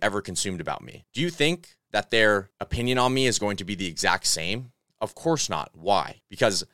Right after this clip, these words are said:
they've only seen certain aspects of me, or in terms of this, they have really only seen certain aspects of my content.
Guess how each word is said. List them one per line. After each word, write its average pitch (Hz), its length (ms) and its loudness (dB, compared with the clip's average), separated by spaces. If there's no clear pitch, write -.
they've 123 280 4
only 117 220 0
seen 107 280 0
certain 95 280 -2
aspects 98 520 0
of 85 160 -4
me, 101 280 -4
or 107 160 -2
in 95 80 -6
terms 117 300 -4
of 82 140 -8
this, 147 400 4
they 120 60 -4
have 113 180 -2
really 175 220 6
only 113 180 0
seen 98 400 -2
certain 127 240 0
aspects - 480 2
of 113 120 0
my 92 140 -2
content. - 460 -2